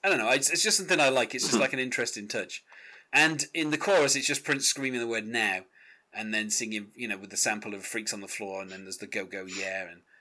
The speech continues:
Speaker 1: now, you know, it, and the way it's, the way that, that he sings now as well, it sounds like it's, like, quadruple tracked 'cause there's more than one Prince singing it.
Speaker 2: Oh yeah, like, with that, I wasn't sure if that was him or someone else. Like, I wasn't aware
Speaker 1: Yeah.
Speaker 2: of how, like, how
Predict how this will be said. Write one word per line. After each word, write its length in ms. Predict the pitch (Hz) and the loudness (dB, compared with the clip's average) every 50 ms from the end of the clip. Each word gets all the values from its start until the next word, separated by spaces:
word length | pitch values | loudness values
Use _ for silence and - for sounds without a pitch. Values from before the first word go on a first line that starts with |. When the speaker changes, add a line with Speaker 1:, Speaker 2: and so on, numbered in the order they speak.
| _ | _
Speaker 1:
now, 600 | - 98 104 107 104 107 107 104 104 98 98 95 95 - - _ | -14 -8 -4 -2 0 2 2 2 0 -2 -4 -10 -14 -16 -20 _
you 100 | _ 110 | _ -6
know, 200 | 107 101 98 95 92 _ _ - - - | -4 -4 -4 -4 -8 _ _ -18 -10 -8
it, 120 | 147 - - | -6 -4 -2
and 140 | 156 156 143 | -4 -2 -2
the 80 | 165 | 4
way 100 | 175 208 | 6 6
it's, 220 | 220 202 175 - - | 6 6 6 2 0
the 100 | 175 151 | 2 4
way 160 | 170 185 190 | 4 4 6
that, 240 | 165 170 147 135 127 | 4 2 0 0 -2
that 100 | 139 131 | -2 0
he 80 | 156 175 | 4 4
sings 360 | - - 151 139 123 - 117 | 4 4 4 2 0 -4 0
now 260 | 127 135 127 120 110 | 4 4 4 4 4
as 140 | 107 104 - | 0 -4 -2
well, 200 | 127 110 101 98 | -2 -2 -2 -2
it 140 | 90 107 - | -4 -2 0
sounds 360 | - - 135 143 147 139 120 | 4 4 4 4 4 2 -2
like 160 | 123 113 - | -2 -4 -2
it's, 100 | 107 - | -6 -6
like, 120 | 113 104 | -6 -8
quadruple 480 | - - 120 110 - 120 127 110 113 101 | -8 -8 -6 -4 -4 -4 -4 -6 -6 -8
tracked 300 | - - 92 90 - - | -6 -6 -6 -6 -8 -10
'cause 180 | - 117 101 104 | -8 -6 -4 -4
there's 200 | 110 104 101 110 | -4 -4 -6 -6
more 240 | 123 127 135 135 | -4 0 0 0
than 160 | 131 131 123 120 | 2 0 0 2
one 200 | 123 117 110 104 | 2 2 2 0
Prince 280 | - 131 113 107 - - | -2 -2 -2 0 0 0
singing 360 | - 135 120 120 107 92 90 | 2 0 0 -2 -4 -6 -8
it. 180 | 87 - - - _ - - - - - - - | -12 -16 -20 -20 _ -20 -20 -20 -20 -18 -6 -2
Speaker 2:
Oh 120 | 92 107 | 2 4
yeah, 260 | 107 104 104 104 104 | 8 8 8 8 8
like, 240 | 101 107 107 101 - | 6 6 4 4 4
with 220 | 110 113 110 - - | 4 4 4 6 6
that, 300 | - 127 135 143 - - | 8 8 8 6 4 4
I 340 | 101 104 101 104 98 - - _ - | 4 4 4 4 2 -2 -6 _ 0
wasn't 260 | 104 110 117 110 - | 2 2 2 2 2
sure 160 | - - 101 101 | 4 6 6 6
if 80 | - | 8
that 120 | 107 98 95 | 6 4 4
was 120 | 90 - | 4 2
him 200 | - 104 101 98 | 2 2 2 2
or 100 | 92 95 | 2 0
someone 340 | - - 95 95 92 90 90 | 0 0 0 2 2 2 4
else. 380 | 90 90 90 92 - - - - - _ | 4 4 2 2 0 -4 -6 -6 -6 _
Like, 120 | - 95 95 | 2 6 8
I 120 | 107 110 | 8 8
wasn't 300 | 107 107 107 104 107 - - | 8 8 6 6 4 4 4
aware 300 | 98 98 92 92 95 92 | 4 4 4 4 6 8
Speaker 1:
Yeah. 240 | 95 98 92 90 90 | 10 10 10 8 8
Speaker 2:
of 180 | 90 90 87 - | 6 4 0 -2
how, 640 | - - 95 92 92 90 90 90 87 85 82 - - | 2 6 8 8 10 10 8 8 8 6 2 0 -2
like, 160 | - 87 90 | -2 -2 0
how 440 | - - 101 95 95 92 95 - - | 0 4 6 6 6 6 4 2 -2